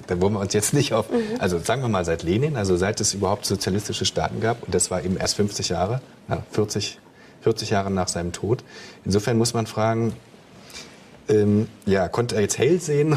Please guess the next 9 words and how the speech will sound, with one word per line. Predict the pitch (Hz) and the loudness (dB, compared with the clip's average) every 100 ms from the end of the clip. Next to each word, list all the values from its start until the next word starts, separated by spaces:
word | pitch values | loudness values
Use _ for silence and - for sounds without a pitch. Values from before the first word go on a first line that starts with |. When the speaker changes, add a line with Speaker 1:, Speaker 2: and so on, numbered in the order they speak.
| - | 0
Speaker 1:
<laughs> | - | 0
oder | 131 110 | 2 2
wie, | 131 110 | 0 0
wie | 120 | 0
ist | 117 | 2
das | 120 | -2
gedacht? | - 113 123 - - - - | 0 -2 -2 -6 -16 -10 0
Gut, | 131 - - - - | 2 2 -4 -10 2
ähm, | 107 104 | 4 4